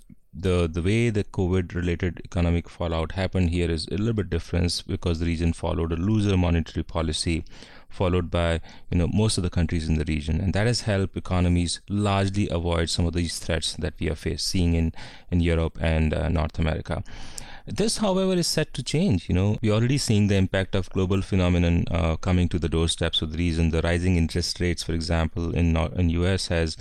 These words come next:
made the capital flow out of the region and, uh, back to the U S. Uh, that's kind of raising the U S D and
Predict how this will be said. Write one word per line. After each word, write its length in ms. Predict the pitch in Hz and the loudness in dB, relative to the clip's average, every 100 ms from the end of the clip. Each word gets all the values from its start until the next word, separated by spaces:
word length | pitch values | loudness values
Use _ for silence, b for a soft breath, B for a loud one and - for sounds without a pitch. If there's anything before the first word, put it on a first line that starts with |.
| B B B 98 | B B B 0
made 220 | 90 82 | 2 2
the 80 | 87 | -2
capital 440 | 90 - 92 85 | -2 -2 -2 -4
flow 280 | - 92 87 | -2 0 2
out 180 | 110 123 | 2 0
of 60 | |
the 60 | 87 | 0
region 440 | 82 78 82 82 | -2 2 2 4
and, 420 | 85 85 82 80 | 2 2 4 2
uh, 220 | 80 80 80 | 2 0 -2
back 240 | 78 - | -4 -6
to 80 | 87 | -4
the 140 | 87 | -2
U 120 | 101 | 0
S. 240 | 101 - - | 0 -2 -4
Uh, 120 | 87 | -6
that's 260 | 82 - - | -6 -6 -6
kind 220 | - 87 | -2 -2
of 160 | 82 - B B B - | -2 -6 B B B -2
raising 340 | 92 85 87 | 0 2 2
the 220 | 85 85 78 | 2 0 -2
U 180 | 92 92 | -2 0
S 140 | 87 | 0
D 340 | - 95 95 95 | 0 0 2 0
and 540 | 90 87 87 82 - | 0 2 2 2 -2